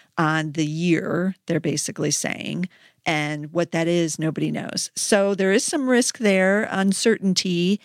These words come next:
and the market hates that. So some of these stocks have taken a bit of a hit.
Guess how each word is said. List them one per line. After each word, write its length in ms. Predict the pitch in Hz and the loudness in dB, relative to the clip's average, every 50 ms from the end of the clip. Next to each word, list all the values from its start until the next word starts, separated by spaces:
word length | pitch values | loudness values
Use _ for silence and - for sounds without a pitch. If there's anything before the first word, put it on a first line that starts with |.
| - - - - _ _ - | -10 -20 -20 -20 _ _ -2
and 260 | 190 175 175 175 170 | 0 0 0 0 -2
the 40 | 165 | -2
market 340 | 165 165 170 185 - 240 226 | -4 -4 -4 -2 -2 -2 2
hates 400 | - 233 226 208 - - - - | 2 2 2 2 -2 -6 -2 0
that. 400 | 170 160 151 156 160 160 - - | 2 2 2 0 -2 -4 -4 -2
So 120 | - 190 | -2 0
some 220 | 175 - - 233 254 | 0 0 2 2 2
of 80 | 269 | 2
these 400 | 247 262 247 240 240 226 - - - | 4 2 2 2 2 2 0 -4 -4
stocks 560 | - - - - 190 180 165 170 175 - - - | -4 -6 0 0 0 0 0 -4 -4 -8 -8 -2
have 400 | 208 190 165 165 170 160 175 _ _ | -2 0 0 0 -4 -6 -10 _ _
taken 560 | - - 175 160 - 180 170 170 165 165 156 - | -4 -2 -2 -2 -2 -2 -2 -2 -2 -4 -6 -4
a 60 | - | -4
bit 180 | 156 151 165 165 | 0 0 2 0
of 120 | 160 151 | 0 0
a 40 | 175 | -2
hit. 540 | 160 - - 294 269 - - - - - - | -2 2 2 2 2 0 -4 -6 -6 -8 -8